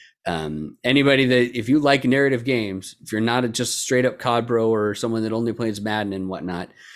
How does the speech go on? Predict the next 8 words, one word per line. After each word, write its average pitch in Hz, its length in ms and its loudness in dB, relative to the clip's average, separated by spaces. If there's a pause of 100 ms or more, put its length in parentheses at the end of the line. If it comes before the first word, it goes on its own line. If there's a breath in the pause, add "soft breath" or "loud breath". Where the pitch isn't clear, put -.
(380 loud breath)
you 123 180 2
need 131 320 4
to 143 80 2
play 110 720 0 (140)
games 117 600 0
that 104 180 -6
are 95 60 -6
designed 98 800 -2